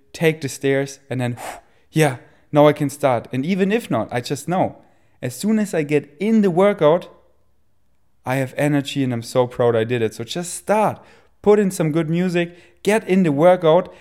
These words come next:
and then most likely you just get energy out of nowhere because you moved, because you flowed, and thus you accumulate energy. So just, just do it, just start, whatever,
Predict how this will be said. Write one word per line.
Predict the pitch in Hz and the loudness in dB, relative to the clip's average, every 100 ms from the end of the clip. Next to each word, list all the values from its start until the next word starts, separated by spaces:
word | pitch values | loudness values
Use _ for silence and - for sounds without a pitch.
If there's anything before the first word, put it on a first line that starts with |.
| - | -10
and | 131 147 | -2 2
then | 165 | 4
most | 170 170 175 | 4 0 0
likely | 165 160 165 | -2 -2 -4
you | 151 160 160 143 | -4 -4 -4 -6
just | - 175 - | -8 -8 -4
get | 170 - | -4 -2
energy | 175 185 151 156 | -2 -2 -2 2
out | 139 | 2
of | 123 | 2
nowhere | 156 226 151 165 240 - _ _ | 4 4 4 2 -2 -12 _ _
because | 226 - 226 220 | -10 -4 -4 -2
you | 202 | 0
moved, | 220 269 - - - | 4 4 0 -12 -20
because | - 175 | -16 -14
you | 185 | -14
flowed, | 165 202 262 120 - | -8 -4 -2 -4 -8
and | 120 | -6
thus | 147 165 - | -4 -4 -8
you | |
accumulate | 160 - 175 165 143 | -8 -4 -2 0 0
energy. | 180 175 - 127 - - _ | -2 -2 -6 -10 -12 -20 _
So | 151 | -8
just, | - 240 - - _ _ - | -4 -4 -6 -20 _ _ -20
just | - - 233 269 254 - _ - | -10 0 2 2 -2 -14 _ -10
do | 208 233 | -6 -6
it, | 226 | -6
just | - 226 - | -4 -4 -4
start, | - 196 196 | -2 0 0
whatever, | 175 165 185 185 220 - | -2 0 2 0 -4 -8